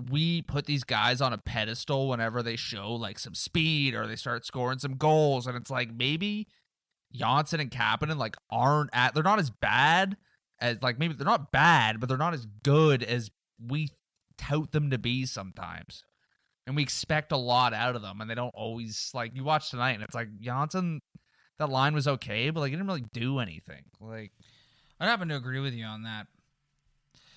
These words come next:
Speaker 2: All right, well, I think that will wrap up episode twenty-five and our first ever in-person episode.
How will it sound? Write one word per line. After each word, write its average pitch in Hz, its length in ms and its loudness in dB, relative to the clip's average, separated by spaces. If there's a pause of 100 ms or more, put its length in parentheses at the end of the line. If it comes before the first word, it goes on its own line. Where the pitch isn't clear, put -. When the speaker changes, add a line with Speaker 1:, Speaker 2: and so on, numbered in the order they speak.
(380)
Speaker 2:
All 240 60 4
right, 214 180 6
well, 202 140 4
I 156 100 6
think 254 360 -4
that 156 260 2
will 151 180 -2
wrap 151 360 0
up 170 280 -2
episode 139 520 -4
twenty-five 151 720 -4
and 120 120 -6
our 113 120 -6
first 135 420 -6
ever 131 260 -6
in-person 131 800 -6
episode. 185 600 -8